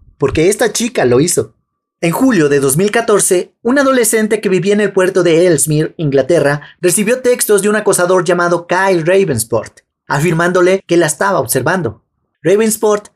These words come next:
también le dijo a la chica que se ahorcaría frente a su ventana, por lo que ella se despertaría y vería su cuerpo meciéndose con la brisa. En el transcurso de su pavorosa ola de mensajes de texto,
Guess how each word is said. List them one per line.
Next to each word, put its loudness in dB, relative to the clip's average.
también 0
le 0
dijo 0
a 2
la 0
chica -2
que -2
se 0
ahorcaría 0
frente -2
a 0
su -2
ventana, -2
por -2
lo 0
que 2
ella 0
se -2
despertaría 0
y -8
vería 0
su -2
cuerpo 0
meciéndose 0
con -2
la -2
brisa. -4
En 0
el 0
transcurso 0
de -2
su -2
pavorosa 0
ola 0
de 0
mensajes -4
de 0
texto, -2